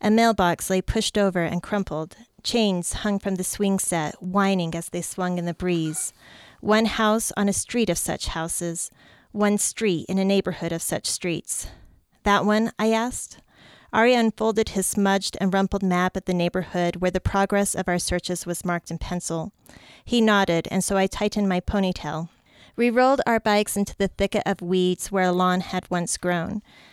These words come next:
It'd been hard to find a bike tall enough for Ari, and almost as hard to find one that wasn't too tall for me. We climbed the steps to the porch.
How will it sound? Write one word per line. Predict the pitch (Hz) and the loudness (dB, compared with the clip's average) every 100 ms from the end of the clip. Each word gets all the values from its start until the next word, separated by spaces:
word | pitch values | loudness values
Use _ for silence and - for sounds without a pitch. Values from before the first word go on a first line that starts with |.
| _ _ | _ _
It'd | 214 | 0
been | 202 220 | 2 2
hard | 202 226 220 | 2 0 0
to | |
find | 214 208 196 | -2 0 0
a | 185 | 0
bike | 185 180 - | 0 0 -2
tall | - 190 185 | -2 0 2
enough | 180 175 | 0 0
for | 190 - | -2 -2
Ari, | 185 180 175 175 - | 0 0 0 0 0
and | 190 | 0
almost | - 208 208 196 | 2 2 2 0
as | - | -4
hard | - 180 175 | 0 0 0
to | 185 | -4
find | 175 175 170 | -4 -4 -2
one | 170 165 | -4 -2
that | 170 - | -4 0
wasn't | 190 180 185 | 0 -2 -6
too | - 175 | -8 -10
tall | - 165 160 | -6 -8 -6
for | 175 | -6
me. | 175 170 156 202 - - _ - _ - | -2 -2 -4 -8 -14 -20 _ -20 _ -4
We | 208 | -4
climbed | - 226 214 | 0 2 2
the | 226 | 0
steps | - - 202 - | -2 -2 -2 -4
to | - | -8
the | 180 180 | -8 -8
porch. | - 170 - - - | -6 -6 -8 -10 -12